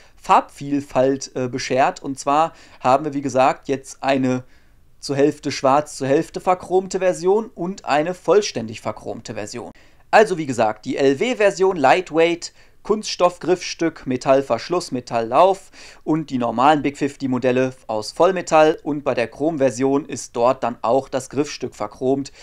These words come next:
während bei der schwarzen Version eigentlich bis auf den Schriftzug L W oder nicht L W kein optischer Unterschied festzustellen ist. Und damit kommen wir zum fünften Modell, und zwar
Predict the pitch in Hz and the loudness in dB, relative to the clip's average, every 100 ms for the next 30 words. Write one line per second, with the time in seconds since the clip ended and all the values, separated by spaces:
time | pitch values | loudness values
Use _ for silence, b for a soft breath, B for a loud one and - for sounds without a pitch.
0 | B B 120 127 131 131 131 - 113 117 | B B 0 2 4 0 -4 -2 -2 -2
1 | 110 104 - 147 180 151 147 135 127 135 | -4 -6 4 4 4 0 0 0 0 -2
2 | - 117 123 127 131 120 147 131 135 - | 0 -2 -2 -4 -6 -6 -8 -6 -8 -8
3 | 117 - 143 135 - 127 - 120 117 113 | -10 -6 -8 -8 -10 -10 -4 -4 -2 -2
4 | 127 151 131 117 113 131 - 131 113 123 | -2 -2 -4 -4 -4 -8 -6 -6 -2 -2
5 | 123 B B B - 120 123 - 147 - | -2 B B B -2 2 2 2 0 0
6 | - 156 147 131 131 127 117 123 - 113 | -6 -2 0 0 -2 -6 -6 -8 -6 -8
7 | - - - 110 98 92 85 - - b | -8 -14 -12 -10 -10 -10 -12 -14 -16 b
8 | b - 120 - 151 208 - 170 170 147 | b -6 -4 4 4 2 -2 -2 -2 -4
9 | 147 - 117 113 - 226 339 - 127 113 | -4 -6 -6 -6 -4 -4 -4 -12 -6 -6
10 | 117 113 131 208 - 135 - 131 135 180 | -4 0 0 -2 -4 -10 -6 -2 0 0